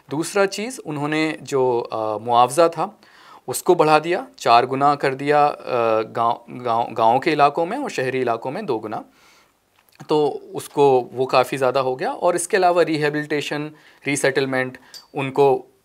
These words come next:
पुनर्स्थापित करने का भी एक प्रोविजन हुआ कि जिनसे ली जाएगी। तो ये इतने सारे संशोधन हुए उसमें, तो ये एक तरह से पुराना जो कानून था, उसमें जितनी आसानी होती थी सरकार को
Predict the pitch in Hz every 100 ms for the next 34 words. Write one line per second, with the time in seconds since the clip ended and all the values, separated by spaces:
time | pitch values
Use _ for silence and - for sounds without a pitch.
0 | _ 156 151 147 - 131 143 - 127 120
1 | 113 117 139 151 143 120 120 117 120 214
2 | 196 165 151 147 113 104 98 95 98 _
3 | - - - _ - 247 160 170 214 240
4 | - _ - 156 208 208 185 180 - 170
5 | - 151 170 170 156 127 - 151 330 -
6 | _ - 190 196 170 - 202 190 240 -
7 | 156 135 151 208 202 180 175 180 143 139
8 | 143 143 175 170 143 - 170 151 175 180
9 | - 127 - 135 170 175 123 113 104 104
10 | 98 _ - _ - 139 127 131 127 139
11 | 139 143 147